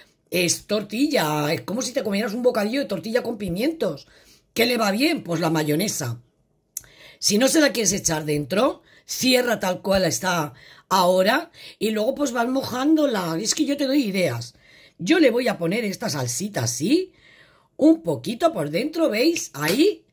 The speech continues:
y la tapamos. Es que no tiene más misterio. Como digo siempre, <laughs> qué misteriosa. Tapamos así con mucho cuidadito. Así.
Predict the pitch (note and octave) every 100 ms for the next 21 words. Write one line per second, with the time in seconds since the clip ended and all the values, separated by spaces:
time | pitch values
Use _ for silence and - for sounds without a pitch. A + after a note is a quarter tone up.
0 | - - - _ _ D4+ F4+ C4 G#3+ D#3
1 | F#3+ C3 A2+ A2+ - _ _ - B3 D#4
2 | C#4+ C4+ A#3 A3 F#3+ E3 D3 - B2 B2
3 | A#2 A#2+ - _ G3+ G#3+ A3+ A3 B2 C3
4 | B2 A#2+ B2+ C3 - G#3 G3+ - F3+ E3
5 | E3 - E3 - _ - - - - -
6 | - - _ _ F#3 F3 G#3+ G#3 F#3 E3+
7 | D#3 A3+ - F#3 A3+ D4 A3 F#3+ B3 D4
8 | G3+ D#3 F#3 B3 - F#4 G4+ G4+ _ _
9 | _ _ _ _ _ _ _ _ _ _
10 | - _ - - E3 E3 D#3+ D#3 D3+ F3+
11 | B2